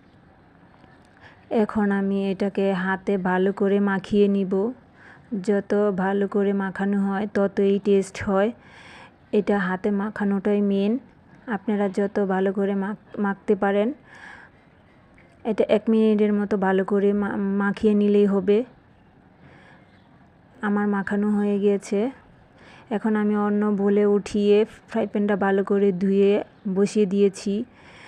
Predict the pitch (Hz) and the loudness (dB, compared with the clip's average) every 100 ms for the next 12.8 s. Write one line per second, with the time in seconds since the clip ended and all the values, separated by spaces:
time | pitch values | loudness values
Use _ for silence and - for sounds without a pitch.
0 | - - - - - _ - 202 214 220 | -20 -20 -20 -20 -20 _ -6 0 6 6
1 | 185 208 208 - 208 196 208 - - - | 6 4 4 2 -2 0 -2 -6 -2 4
2 | 202 208 220 202 - 214 208 240 - - | 4 4 4 2 4 4 4 2 -2 -20
3 | - - - - - - - - 208 208 | -20 -20 -20 -20 -20 -20 -20 0 2 2
4 | 202 220 202 214 214 196 196 208 202 202 | 2 0 2 2 2 2 2 2 2 2
5 | 202 202 202 - 214 202 214 180 202 202 | 0 0 -4 -4 0 2 0 0 2 2
6 | 196 208 185 202 202 208 - _ - - | 2 0 0 2 0 -2 -14 _ -20 -4
7 | 214 202 202 208 208 202 214 208 208 202 | 0 2 0 0 0 0 -2 0 0 2
8 | 202 202 - 170 196 202 202 226 - _ | 2 0 0 0 2 4 2 2 -2 _
9 | _ _ - - - - _ _ _ - | _ _ -20 -20 -20 -20 _ _ _ -20
10 | _ _ - - - - - - - _ | _ _ -20 -20 -20 -20 -20 -20 -20 _
11 | - _ - - - _ _ - 180 208 | -20 _ -20 -20 -20 _ _ -10 -2 4
12 | 208 214 220 208 - - - 214 | 6 6 4 -2 -6 -8 -2 0